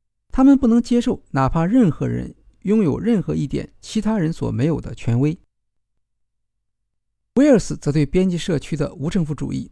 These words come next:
表示容忍，相信编辑们能够做到建设性的自我管理。桑格尔认为，这种不尊重专家的创作必然导致内容质量低劣。二零零二年，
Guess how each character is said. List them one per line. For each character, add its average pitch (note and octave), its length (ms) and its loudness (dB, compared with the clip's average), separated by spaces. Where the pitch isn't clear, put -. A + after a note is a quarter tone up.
表 B2 180 -4
示 A2+ 120 -6
容 A2+ 200 -4
忍， F3 160 -6
相 B3 300 2
信 F#3+ 180 0
编 E3 240 0
辑 C#3+ 140 -4
们 F2+ 120 -10
能 C#3 160 0
够 F3+ 160 0
做 D#3+ 160 -4
到 A#2+ 180 -4
建 F#3+ 220 -2
设 C3 160 -4
性 A#2+ 220 -6
的 - 260 -14
自 - 160 -8
我 A#2 160 -4
管 A#2 240 -4
理。 B2+ 100 -8
桑 C#4+ 240 2
格 C#4 100 4
尔 D3 100 4
认 C3 160 2
为， A#2+ 200 -10
这 C4 80 0
种 D3+ 160 0
不 - 160 -4
尊 B3 240 2
重 A3+ 180 2
专 G#3+ 280 2
家 A3 120 0
的 F3 80 -4
创 C#3 300 -2
作 - 240 -8
必 G#3 140 -4
然 D3 240 0
导 - 240 -6
致 - 320 -8
内 G3 220 2
容 C3+ 240 0
质 E3 180 -6
量 B2+ 220 -6
低 D#3+ 180 -2
劣。 - 160 -4
二 G3 100 2
零 G#3+ 120 6
零 G3+ 140 2
二 A3 100 2
年， A#2 300 -2